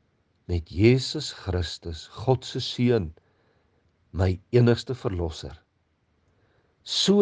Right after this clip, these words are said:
lewe is ware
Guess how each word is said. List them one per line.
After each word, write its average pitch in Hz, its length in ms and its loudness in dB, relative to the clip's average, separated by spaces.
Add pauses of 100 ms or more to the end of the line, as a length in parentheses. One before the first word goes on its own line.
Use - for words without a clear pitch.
lewe 104 680 0 (1000)
is 107 400 -2 (680)
ware 87 520 0